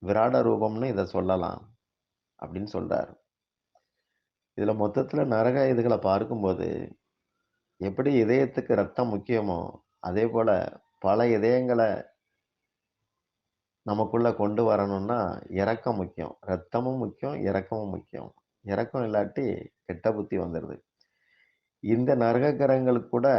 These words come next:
நாரதர், பரசுராமர், ஹனுமன்லாம் போயிருக்கிறாங்க. சும்மா அப்படி போய் பார்த்துட்டு வராங்க. அ,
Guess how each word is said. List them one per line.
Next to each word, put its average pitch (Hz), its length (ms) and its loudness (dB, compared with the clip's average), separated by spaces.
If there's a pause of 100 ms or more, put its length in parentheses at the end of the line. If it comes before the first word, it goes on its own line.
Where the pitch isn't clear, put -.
(560)
நாரதர், 107 720 2
பரசுராமர், 101 720 0
ஹனுமன்லாம் 101 640 -2
போயிருக்கிறாங்க. 98 680 -2
சும்மா 104 300 -6
அப்படி 98 220 0
போய் 98 220 -2
பார்த்துட்டு 95 540 -2
வராங்க. 87 500 -2 (1300)
அ, 82 400 -8